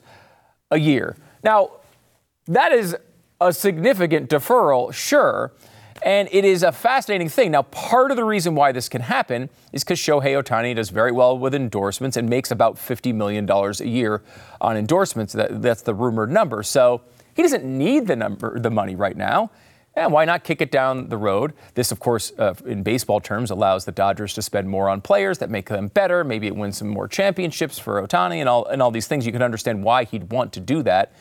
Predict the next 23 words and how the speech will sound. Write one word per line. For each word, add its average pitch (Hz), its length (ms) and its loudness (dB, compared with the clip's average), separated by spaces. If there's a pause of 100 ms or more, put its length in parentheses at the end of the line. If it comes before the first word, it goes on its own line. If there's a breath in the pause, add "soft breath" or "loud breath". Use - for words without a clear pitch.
(300 soft breath)
And 147 160 2
it 151 160 -4
is 151 220 4
allowed 170 640 2 (360 soft breath)
in 143 120 0
the 151 80 0
collective 123 400 0
bargaining 170 360 2
agreement. 95 380 -8
So 117 120 0
they 131 100 0
can 156 300 0
do 175 160 0
this. - 260 -4
There's 113 240 -2
no 131 220 2
limit 214 480 0
on 113 80 -2
how 135 300 0
much 120 380 0
you 110 100 -4
can 104 240 -4
do, 95 360 -2